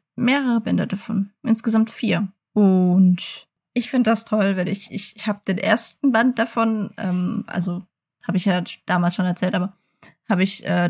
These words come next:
damals immer im, wenn wir in den Urlaub gefahren sind, haben wir das immer als C D gehört im Auto. Bisschen nostalgisch, aber es ist halt auch wirklich gut gemacht und das ist so eine Sache, die ich, ähm, da jetzt so ein bisschen bei den anderen Bänden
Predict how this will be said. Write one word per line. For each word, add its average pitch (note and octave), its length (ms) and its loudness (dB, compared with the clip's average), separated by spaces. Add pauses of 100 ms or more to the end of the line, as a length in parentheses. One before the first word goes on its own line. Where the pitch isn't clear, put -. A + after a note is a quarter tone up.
damals F3 420 2
immer F3+ 280 2
im, F3 500 0
wenn F3+ 200 2
wir E3+ 300 2
in F3+ 80 4
den F3+ 140 2
Urlaub B3 300 2
gefahren A3 400 2
sind, G3+ 300 0
haben F#3+ 140 0
wir F3+ 60 0
das F#3+ 180 -2
immer F#3 160 0
als F3+ 200 -6
C - 120 -6
D A#3+ 200 0
gehört A3 320 0
im G#3 100 -2
Auto. G3 360 -2 (260)
Bisschen G#3 320 6
nostalgisch, G#3 720 2
aber A#3+ 220 2
es A3+ 120 -2
ist G#3 120 -6
halt B3+ 180 -2
auch G#3 140 0
wirklich A3+ 360 0
gut A3+ 160 -4
gemacht G3 380 -2
und G#3+ 100 -2
das G#3 160 -6
ist G3+ 80 -8
so G#3+ 60 -2
eine G3 120 2
Sache, G3 260 -2
die G3+ 140 -6
ich, - 200 -12
ähm, F3 420 0
da - 120 -4
jetzt F3 120 -6
so F#3+ 80 -2
ein F3 80 0
bisschen F3 420 -2 (440)
bei F#3 60 2
den E3+ 100 0
anderen F#3 420 2
Bänden F#3+ 600 0